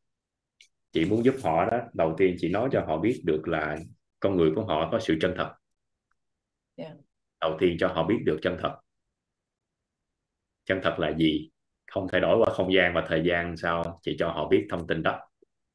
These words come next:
Speaker 1: Hôm qua chị học tam giác hiện thực rồi. Vậy thì muốn chuyển qua cho họ đúng không? Vậy thì cho họ thông tin. Cho họ thông tin.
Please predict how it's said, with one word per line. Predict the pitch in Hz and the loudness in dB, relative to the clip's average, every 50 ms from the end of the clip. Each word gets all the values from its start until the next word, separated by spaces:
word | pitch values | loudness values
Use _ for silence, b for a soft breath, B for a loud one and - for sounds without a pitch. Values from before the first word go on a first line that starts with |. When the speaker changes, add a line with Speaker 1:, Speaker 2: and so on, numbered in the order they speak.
| _ _ _ _ _ _ _ _ _ _ _ _ _ _ _ _ _ | _ _ _ _ _ _ _ _ _ _ _ _ _ _ _ _ _
Speaker 1:
Hôm | - 98 92 | -8 -2 2
qua | 95 92 90 90 92 | 2 2 2 2 0
chị | 87 80 | 0 0
học | 82 80 - - | 0 -2 0 0
tam | 95 98 | 2 4
giác | 107 117 - | 4 2 2
hiện | 87 85 80 | 0 -4 -4
thực | 82 - - | -4 -4 -2
rồi. | - 80 73 76 - _ _ _ _ _ _ _ _ _ _ _ _ _ _ _ - - - _ _ _ _ _ _ _ _ - | -2 -4 -4 -4 -10 _ _ _ _ _ _ _ _ _ _ _ _ _ _ _ -18 -18 -18 _ _ _ _ _ _ _ _ -6
Vậy | 78 80 80 | -4 -4 0
thì | 82 78 78 85 | 0 0 0 0
muốn | 104 120 117 | -2 -2 0
chuyển | - 165 - 113 131 127 | 0 0 0 0 0 0
qua | 117 110 110 104 - | 0 0 0 2 0
cho | 90 85 | -2 -2
họ | 82 76 80 82 | -2 -2 -4 -2
đúng | 87 98 | -2 -2
không? | 95 87 85 | -4 -4 -2
Vậy | 78 80 80 - | -4 -4 -6 -6
thì | - 82 - | -6 -4 -2
cho | 90 90 | -2 0
họ | - 80 78 82 - | 0 0 -2 -2 -2
thông | 95 92 90 | -2 -2 0
tin. | - 90 78 80 _ _ _ _ _ _ _ _ _ _ _ _ _ _ _ _ _ _ _ _ _ _ _ _ _ _ _ _ _ _ _ _ _ _ _ _ _ _ _ _ _ _ _ _ _ _ _ - | 0 -2 -2 -4 _ _ _ _ _ _ _ _ _ _ _ _ _ _ _ _ _ _ _ _ _ _ _ _ _ _ _ _ _ _ _ _ _ _ _ _ _ _ _ _ _ _ _ _ _ _ _ -2
Cho | 101 87 | -2 0
họ | 76 78 78 80 - | 0 0 -2 0 -2
thông | 92 92 90 | -2 0 0
tin. | 92 - 82 80 - | 0 0 0 -2 -8